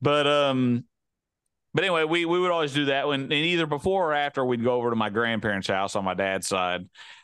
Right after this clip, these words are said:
and, uh, open presents and have dinner, which here recently we've kind of modified that 'cause, uh, like you, you know, all my grandparents have passed on.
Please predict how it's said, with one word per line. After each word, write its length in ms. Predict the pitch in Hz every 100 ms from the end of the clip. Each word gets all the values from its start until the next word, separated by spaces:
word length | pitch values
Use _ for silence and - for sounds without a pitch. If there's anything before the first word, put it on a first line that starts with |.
| -
and, 440 | 101 101 98 95 92
uh, 420 | 90 85 82 73
open 280 | 110 107 101
presents 460 | 110 104 95 98
and 80 | 98
have 220 | 101 87
dinner, 320 | 87 110 104 95
which 240 | 101 -
here 160 | 131 123
recently 480 | 147 151 139 120
we've 180 | 107 107
kind 300 | - 143 156
of 340 | 131 110 104 - - _ - _ _
modified 800 | 101 117 123 139 - 143 139 143
that 380 | 139 143 143 -
'cause, 340 | 120 104 101
uh, 380 | 92 104 104 98
like 260 | 110 107 -
you, 260 | 117 113
you 160 | 107 104
know, 200 | 98 98
all 180 | 101 104
my 200 | 107 104
grandparents 500 | 101 98 104 95 90
have 120 | 87
passed 320 | - 92 -
on. 540 | 110 110 101 92 92